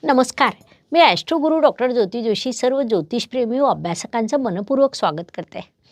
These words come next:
आज आपण अत्यंत महत्त्वाच्या विषयावर चर्चा करणार आहोत. तो विषय म्हणजे शनिदेवांचं राशी परिवर्तन होय.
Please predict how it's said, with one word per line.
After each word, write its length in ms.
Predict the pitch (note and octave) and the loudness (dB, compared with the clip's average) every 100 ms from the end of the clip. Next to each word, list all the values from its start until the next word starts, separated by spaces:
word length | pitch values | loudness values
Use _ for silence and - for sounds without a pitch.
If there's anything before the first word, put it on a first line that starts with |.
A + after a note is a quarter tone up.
| _ - | _ 0
आज 180 | A#3 A#3 | 2 4
आपण 260 | G3+ A3+ | 2 0
अत्यंत 440 | G3+ - C4 B3 C#4 | -4 -2 -2 0 0
महत्त्वाच्या 580 | A#3 F#3 G3 A3+ G#3 | 0 -2 -2 -4 -2
विषयावर 460 | A#3 G3 - G3+ G3+ | -2 -2 -2 -4 -4
चर्चा 360 | - G3 D#3 G3 | -6 -6 -2 -4
करणार 400 | G#3 F3+ F#3 G#3 | -2 -4 0 2
आहोत. 360 | A#3 D#4+ G#3 - - - _ - | 4 4 2 -2 -18 -20 _ 0
तो 100 | D#4 | 2
विषय 320 | A#3+ E3+ C4+ | 2 2 2
म्हणजे 360 | C#4 A3 G#3+ B3+ | 2 0 0 -2
शनिदेवांचं 800 | - G#3 A3+ A#3 F#3+ F3+ F#3 A#3 | -2 -4 0 2 2 0 -4 -2
राशी 340 | G3+ B2+ B3+ | -2 -2 -6
परिवर्तन 560 | A#3 G#3+ F#3 E3 F#3+ F#3+ | -6 -4 -4 -6 -8 -10
होय. 260 | - - | -10 -14